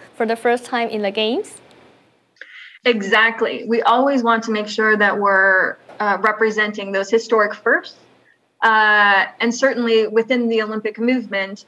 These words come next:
Speaker 2: there's always, there's a strong commitment to youth.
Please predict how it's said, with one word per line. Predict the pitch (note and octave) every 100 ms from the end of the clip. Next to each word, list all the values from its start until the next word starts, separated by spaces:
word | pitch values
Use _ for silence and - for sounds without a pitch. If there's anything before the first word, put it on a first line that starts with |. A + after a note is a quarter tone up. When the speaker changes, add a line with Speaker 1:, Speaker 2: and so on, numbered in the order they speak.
| G3+
Speaker 2:
there's | G#3+ G3+
always, | G#3 A#3+ A3+ G#3+ - _ _ _ -
there's | - A3+ A3+ G#3+
a |
strong | G#3+ - A#3 A3+
commitment | G#3+ A3 G3 G3
to | -
youth. | F#3+ G3+ -